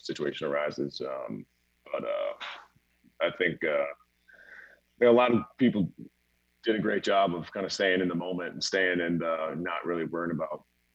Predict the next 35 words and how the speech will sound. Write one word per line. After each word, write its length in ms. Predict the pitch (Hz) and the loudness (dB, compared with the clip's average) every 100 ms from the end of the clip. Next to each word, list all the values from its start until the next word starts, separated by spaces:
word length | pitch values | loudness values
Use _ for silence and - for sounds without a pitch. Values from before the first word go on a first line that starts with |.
| _ _ _ _ _ _ _ _ _ _ - | _ _ _ _ _ _ _ _ _ _ 0
I 80 | |
guess, 240 | 82 82 - | 2 2 2
winning 220 | 92 87 | 2 4
and 120 | 85 | 4
losing 260 | 92 85 85 | 4 2 -2
at 160 | 82 | -2
that 180 | 82 80 | -4 -4
time. 360 | 92 85 80 78 | -4 -4 -4 -6
It 140 | - | -10
was, 460 | 78 73 - - - - _ _ _ _ _ 90 | -12 -10 -8 -8 -12 -20 _ _ _ _ _ -4
um, 540 | 87 80 69 71 - - _ _ _ _ _ _ _ _ _ _ _ _ _ _ _ _ _ _ _ | -2 -2 -4 -6 -10 -14 _ _ _ _ _ _ _ _ _ _ _ _ _ _ _ _ _ _ _
you 60 | - | -14
know, 180 | - - _ | -14 -20 _
just 160 | - - | -16 -6
doing 200 | 104 98 | 0 2
what 160 | 92 101 | 2 2
you 80 | |
gotta 200 | 98 92 | 2 2
do 220 | 85 92 85 | 0 0 0
to 80 | |
make 180 | 87 87 | 0 -4
sure 200 | - 85 | -2 -2
that 80 | 78 | -2
you're 140 | 73 | -2
gonna 120 | 82 80 | -4 -4
win 140 | 82 | -4
the 60 | 82 | -4
game 280 | 87 82 | -4 -4
when 120 | 80 78 | -6 -8
it's 160 | 80 | -6
zero 200 | 80 80 | -6 -4
zero 240 | 76 80 78 | -4 -4 -2
zero 380 | 82 80 80 - - - 80 | -2 0 0 -4 -10 -4 -4
after, 260 | - 60 | -4 -6
at, 120 | 67 | -6